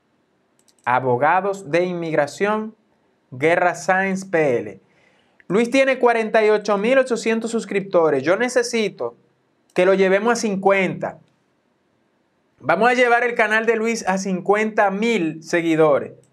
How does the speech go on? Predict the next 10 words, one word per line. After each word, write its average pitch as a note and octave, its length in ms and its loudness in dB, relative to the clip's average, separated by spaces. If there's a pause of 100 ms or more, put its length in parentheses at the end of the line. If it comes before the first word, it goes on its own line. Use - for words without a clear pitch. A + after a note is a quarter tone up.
(1080)
Así F#3+ 240 -2
que G3+ 100 2
todo G#3+ 320 4
el C4 80 -4
que C4 80 0
esté A#3+ 220 2
viendo A#3 360 2
hoy G#3 600 2
el A3 240 -2
canal, D3 500 -2